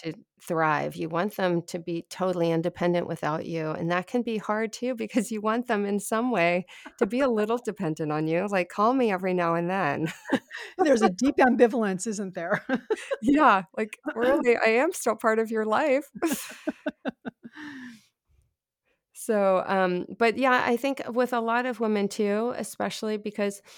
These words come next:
Speaker 1: there are a lot of women who do work, and, and so they still have opportunities once their kids leave, but there's a lot of women in our church culture who don't, and they really have been home with their children,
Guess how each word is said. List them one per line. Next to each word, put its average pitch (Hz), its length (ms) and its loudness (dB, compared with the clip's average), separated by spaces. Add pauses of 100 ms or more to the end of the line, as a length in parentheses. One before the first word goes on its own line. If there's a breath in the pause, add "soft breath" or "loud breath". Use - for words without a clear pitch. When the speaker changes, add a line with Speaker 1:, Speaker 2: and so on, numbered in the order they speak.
(160 loud breath)
Speaker 1:
there 233 120 4
are - 20 6
a 240 40 4
lot 247 200 4
of 294 60 0
women 240 260 4
who 233 160 2
do 233 220 -2
work, 185 500 0 (340 soft breath)
and, 185 460 2
and 196 160 2
so 208 160 0
they 196 160 2
still 220 380 0
have 196 420 0
opportunities 185 880 2
once 185 180 0
their 180 120 -2
kids 180 320 -2
leave, 180 400 -4 (360 loud breath)
but 208 200 2
there's 220 240 0
a 233 80 6
lot 220 320 2
of 226 100 -2
women 214 320 4
in 196 140 2
our 190 100 0
church 196 320 -4
culture 196 380 -4
who 196 160 -2
don't, 190 480 0
and 185 180 2
they 185 100 0
really 196 340 0
have 180 320 0
been 185 140 0
home 180 220 0
with 185 120 -2
their 170 120 -4
children, 165 540 -6